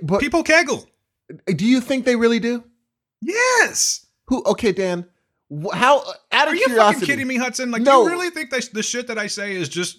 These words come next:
Speaker 2: like,
Speaker 1: Yes.
Speaker 2: like, it, it's a, it's a common thing.
Speaker 1: Dan.
Speaker 2: I'm doing it. I've just done it five times.
Speaker 1: Common is more than fifty percent of people. That's common.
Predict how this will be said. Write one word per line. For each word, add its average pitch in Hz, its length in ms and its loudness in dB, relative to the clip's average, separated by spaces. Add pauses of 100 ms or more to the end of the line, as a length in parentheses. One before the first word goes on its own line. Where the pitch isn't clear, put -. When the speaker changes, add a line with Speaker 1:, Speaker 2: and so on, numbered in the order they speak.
(100)
Speaker 2:
like, 156 140 0
Speaker 1:
Yes. 139 300 4
Speaker 2:
like, 202 160 -6
it, 214 180 -6
it's 240 160 -4
a, 233 100 -4
it's 226 140 0
a 247 60 0
common 247 400 2
thing. 247 400 -6
Speaker 1:
Dan. 180 160 2
Speaker 2:
I'm 262 120 2
doing 277 200 -2
it. 233 100 0
I've 202 200 0
just 226 220 0
done 214 140 -2
it 185 80 -8
five 170 220 -2
times. 101 320 -4 (140)
Speaker 1:
Common 359 560 6
is 247 200 4
more 240 240 6
than 214 180 0
fifty 247 520 2
percent 196 600 2
of 147 180 -4
people. 131 320 -4
That's 143 200 2
common. 113 540 -2